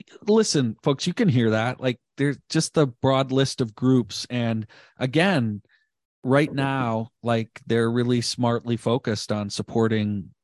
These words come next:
this historic election. Our democracy's at stake. I,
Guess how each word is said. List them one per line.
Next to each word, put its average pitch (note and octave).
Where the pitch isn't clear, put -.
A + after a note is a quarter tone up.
this G#2+
historic G#2+
election. G2+
Our G2+
democracy's G#2
at G#2
stake. A2+
I, A2+